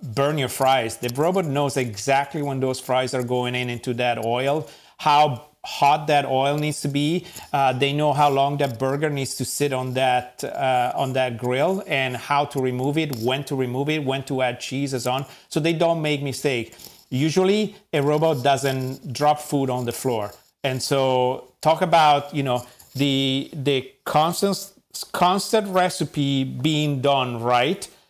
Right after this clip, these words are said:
not having waste. And then now with the artificial intelligence, it's, it's even more beneficial because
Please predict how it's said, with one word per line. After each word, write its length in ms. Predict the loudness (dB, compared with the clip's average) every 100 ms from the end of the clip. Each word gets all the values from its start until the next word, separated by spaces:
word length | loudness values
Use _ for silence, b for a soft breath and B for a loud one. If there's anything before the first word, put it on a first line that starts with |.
| b -6
not 600 | 0 2 2 0 -4 -20 _ _ _ _ -6
having 680 | 0 2 2 -2 -4 -4
waste. 640 | 0 2 2 0 -4 -8 -12 B B -2
And 160 | 2
then 360 | 2 2 2 0
now 220 | 0 2
with 240 | 2 0
the 100 | 2
artificial 520 | 0 -2 -6 -6 -4 -4
intelligence, 720 | -2 0 0 0 -2 -2 -2
it's, 240 | -4 -4
it's 240 | -6 -4 -2
even 240 | -2 -2
more 680 | -2 0 2 4 6 4 0 B B B -4
beneficial 560 | -4 -2 -2 0 -2
because 520 | -2 0 0 0 -4